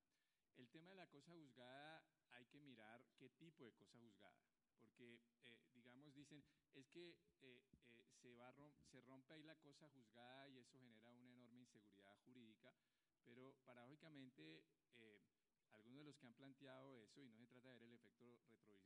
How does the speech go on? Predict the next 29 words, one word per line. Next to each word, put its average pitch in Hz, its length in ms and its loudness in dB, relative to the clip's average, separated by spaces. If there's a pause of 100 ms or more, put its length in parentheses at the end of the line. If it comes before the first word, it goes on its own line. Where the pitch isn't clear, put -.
(160)
sino 120 180 -2
para 104 200 -4
poner 101 320 -6
el, 127 200 -4
el 117 80 -4
debate 104 280 -6
en 113 60 -4
sus 117 140 -8
justas 113 380 -6
medidas, 107 460 0 (400)
lo 120 140 2
que 117 100 -2
han 113 120 2
planteado, 127 500 2
por 123 80 -2
ejemplo, 113 180 -2
el 107 60 -4
Centro 113 240 -2
Democrático, 127 580 0 (320)
es, 120 160 0 (220)
eh, 127 240 2
por - 100 -14
ejemplo, 110 220 -4
con 123 140 -4
ese 110 200 -6
Tribunal 104 460 -6
de 120 80 -2
Alivio 120 320 -2
Judicial, 135 680 -2